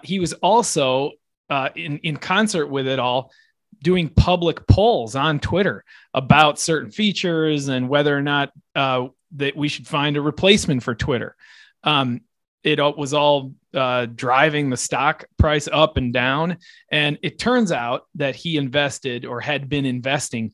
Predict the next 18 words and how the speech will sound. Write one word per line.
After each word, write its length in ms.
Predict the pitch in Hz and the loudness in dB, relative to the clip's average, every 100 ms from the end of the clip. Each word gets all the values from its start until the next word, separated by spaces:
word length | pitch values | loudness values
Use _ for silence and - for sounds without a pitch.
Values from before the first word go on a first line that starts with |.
| _ | _
before 540 | - 135 - 170 175 165 | -14 -14 -6 0 2 2
he 180 | 131 127 | -2 -6
did 240 | 135 139 | -6 -4
those 220 | 127 120 | -4 -6
public 440 | - 147 127 120 - | -8 -8 -8 -10 -6
polls. 440 | 139 104 95 - _ _ - | -6 -6 -14 -20 _ _ -4
So 340 | 170 139 - _ _ _ _ | 0 0 -4 _ _ _ _
from 360 | _ - 185 170 | _ -6 -2 -2
a 80 | 147 | -2
very 280 | 165 151 | 0 0
high 180 | 139 143 | 0 0
level, 400 | 131 131 123 120 | 0 -2 -4 -6
it 100 | 113 | -8
seems 320 | - 147 139 | -8 -6 -6
like 220 | 127 117 139 | -6 -6 -4
everything's 420 | 139 135 123 117 | -4 -4 -4 -6
above 380 | 110 120 113 107 | -6 -6 -6 -8
board. 320 | 120 101 | -10 -10